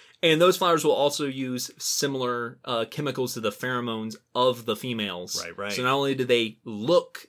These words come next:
Speaker 1: and are patterned like the female, but they smell like it too. But my favorite example is an orchid that uses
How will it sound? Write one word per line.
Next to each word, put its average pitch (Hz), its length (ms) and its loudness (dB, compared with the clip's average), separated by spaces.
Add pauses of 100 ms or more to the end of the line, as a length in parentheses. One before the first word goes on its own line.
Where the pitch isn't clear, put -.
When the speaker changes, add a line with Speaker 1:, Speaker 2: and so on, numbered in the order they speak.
(120)
Speaker 1:
and 131 160 0
are 113 120 -2
patterned 127 640 -2
like 110 240 -4
the 110 100 -8
female, 107 480 -6 (160)
but 120 120 -4
they 107 80 4
smell 117 340 -4
like 98 160 -4
it - 100 -18
too. 110 220 -12 (340)
But 165 160 4
my 160 120 4
favorite 147 260 2
example 127 640 0 (240)
is 135 160 4
an 127 180 0
orchid 135 560 4 (320)
that 127 180 0
uses 120 380 -2